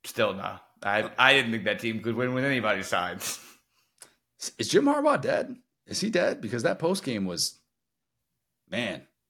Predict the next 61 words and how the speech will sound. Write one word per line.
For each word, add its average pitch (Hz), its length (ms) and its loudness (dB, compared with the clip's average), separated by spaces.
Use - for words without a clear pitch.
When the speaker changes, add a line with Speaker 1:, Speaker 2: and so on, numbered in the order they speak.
Speaker 1:
The 208 80 4
Big 254 280 0
Ten 311 160 4
has 190 120 2
spent 196 320 0
fifty 180 380 0
years 127 340 2
trying 131 200 6
to 117 60 -4
convince 123 280 -4
us 120 120 -2
that 107 180 0
we're 127 140 2
unserious 117 680 0
and 117 80 -2
they're 120 80 0
these 117 180 -4
learned 113 400 -2
people. 107 300 -4
And 110 100 0
in 117 100 -2
one 143 140 2
offseason, 135 480 2
they've 113 140 0
had 110 180 -2
Pat 139 240 2
Fitzgerald, 120 560 -2
Mel 127 220 2
Tucker, 117 460 0
and 113 120 -2
now 131 160 4
it 123 160 -6
seems 147 220 -8
like 131 100 -6
the 127 60 -4
W 131 340 -2
W 113 320 0
E 110 140 -4
has 101 100 -12
just - 220 -14
broken 107 320 -4
loose 104 260 -8
in 107 60 -12
the 98 60 -10
Big 95 220 -6
Ten. 95 220 -10
You 120 140 -6
go 170 160 -2
to 170 60 -2
that 160 220 0
interview, 127 380 -2
and 117 100 -2
it 117 140 -6
literally 180 380 0
looks 151 400 -2
like 135 240 -6
prime, 143 680 6
like, 127 140 -2
SmackDown. 117 880 0
What 202 140 0
is, 170 160 -8